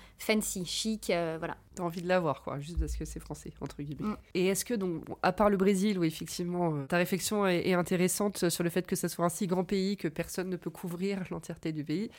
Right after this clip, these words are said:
Speaker 2: mais pour des pays plus petits, on va dire, est-ce qu'il faut forcément être accompagné par un partenaire sur place quand on arrive dans un nouveau pays ?
Speaker 1: Alors, moi, je suis convaincue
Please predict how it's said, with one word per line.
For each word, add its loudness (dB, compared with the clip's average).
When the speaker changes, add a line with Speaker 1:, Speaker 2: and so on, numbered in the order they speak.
Speaker 2:
mais 0
pour -4
des 0
pays -4
plus -4
petits, 0
on -2
va 2
dire, 0
est-ce -2
qu'il -12
faut -6
forcément -2
être -4
accompagné -2
par -4
un -2
partenaire -4
sur -8
place -6
quand -8
on -4
arrive -6
dans -4
un -4
nouveau -6
pays ? -8
Speaker 1:
Alors, 2
moi, 4
je -2
suis -2
convaincue 0